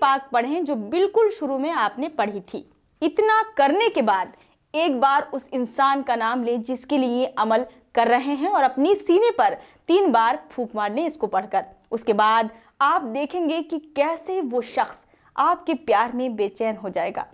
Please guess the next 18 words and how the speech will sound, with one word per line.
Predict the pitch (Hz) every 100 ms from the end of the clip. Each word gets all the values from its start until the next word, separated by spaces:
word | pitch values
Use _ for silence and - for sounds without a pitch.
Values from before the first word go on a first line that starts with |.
| _ -
इस | 269
अल्फाज | - 214 226 233 302
को | -
आप | 254 302 - _
अच्छे | 240 - 381
तरीके | 233 254 415
से | 415 233
अदा | 196 190
करें, | 202 196 - - _ _
या | 233 320 359
माजिदू | 285 233 226 269 302 - -
तरीके | 240 285 392
से | 415 339
पढ़ें, | 302 392 427
ना | 277
कि | 285 320
जल्दी | 220 311 440 427
जल्दी | 247 202 196